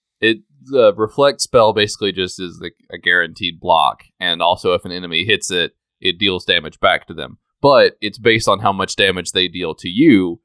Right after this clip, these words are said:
so when you're playing on critical, where everything does a lot of damage, and there are a lot of enemies, uh, being able to reroute their damage back to them in an A O E type situation <laughs> is essential sometimes. Ironically, that made some of the parts that I had the hardest time with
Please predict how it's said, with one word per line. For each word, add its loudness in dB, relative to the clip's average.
so -2
when -4
you're -6
playing 4
on -2
critical, 2
where 4
everything -2
does -2
a -4
lot 4
of 2
damage, 0
and -20
there 2
are 4
a 0
lot 4
of 2
enemies, -2
uh, 2
being 0
able 0
to 0
reroute 4
their 4
damage -2
back 0
to -4
them -4
in -4
an -10
A 0
O 4
E -2
type -2
situation -4
<laughs> -20
is -4
essential -4
sometimes. -12
Ironically, 2
that 0
made -2
some -6
of -10
the -8
parts 0
that -10
I 2
had -6
the 0
hardest -2
time 0
with -2